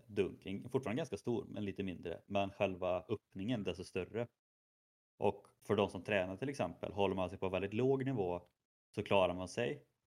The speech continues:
att ta från fettet för att få energi och klara runt ett pass. Men så fort man ökar lite i ansträngning så behöver man kolhydraterna för att klara sig runt ett pass. För att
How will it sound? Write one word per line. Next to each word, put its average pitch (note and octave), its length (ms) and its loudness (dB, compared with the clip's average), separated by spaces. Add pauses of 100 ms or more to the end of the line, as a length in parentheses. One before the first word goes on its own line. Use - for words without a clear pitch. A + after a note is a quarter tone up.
(200)
att G#2+ 140 4
ta F#2 180 2
från F#2 120 -6
fettet - 640 -4
för G2+ 80 2
att F2 80 -2
få F2+ 160 2
energi G#2+ 380 0
och - 60 -10
klara F2 160 -2
runt A2+ 160 -2
ett C3+ 80 -10
pass. - 260 -10
Men F2+ 100 -6
så - 80 -8
fort - 160 -16
man - 100 -2
ökar A#2 300 0
lite C3 440 -2
i G#3+ 80 4
ansträngning F#2 720 -4 (600)
så A2+ 120 0
behöver F#2+ 200 6
man F#2 120 -2
kolhydraterna F2 800 -2 (240)
för F#2+ 80 -4
att - 80 -8
klara F2 260 -4
sig E2+ 320 -8 (260)
runt A2 300 -2
ett D3+ 140 -4
pass. - 260 -2
För F#2+ 80 -4
att - 140 -10